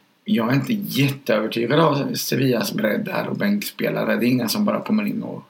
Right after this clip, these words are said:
levererar, så att jag tror inte det, vi får se någon större rotation där,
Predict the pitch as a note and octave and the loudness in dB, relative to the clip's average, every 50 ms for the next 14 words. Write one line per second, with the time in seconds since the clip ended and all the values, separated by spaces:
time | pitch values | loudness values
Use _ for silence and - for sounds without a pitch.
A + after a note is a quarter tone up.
0 | _ _ - G#2+ G#2+ G#2 A2 G#2+ G2+ - G#2+ G#2+ G#2+ - - A2 G2+ G2+ - - | _ _ -4 -2 0 0 0 0 -2 -2 -2 -4 -4 -4 -4 -4 -4 -6 -8 -14
1 | - B2+ - _ _ - - - _ _ _ _ _ - - - - - - - | -20 -20 -20 _ _ -20 -20 -20 _ _ _ _ _ -4 -2 0 0 0 0 -2
2 | - G2 - A#2+ B2+ B2+ A#2 G2+ - - - C#3 D3 D3 D3 C#3+ - - - - | -2 -2 0 0 0 0 0 -2 -4 -2 0 2 2 2 2 0 -6 -12 -8 -4
3 | A2 - - A#2+ A2+ A2+ A2 A2 A2 G#2 - - _ - - - C3+ A#2+ G#2+ G2 | -4 -2 -2 -2 -2 -2 -2 -2 -4 -6 -8 -10 _ -10 -4 0 0 0 0 0
4 | G2+ A2 G#2 - - A2 G#2+ A2 G#2+ G#2+ A2 B2 B2 A#2 | -4 -4 -4 -4 -4 -4 -2 -2 -2 0 0 2 2 2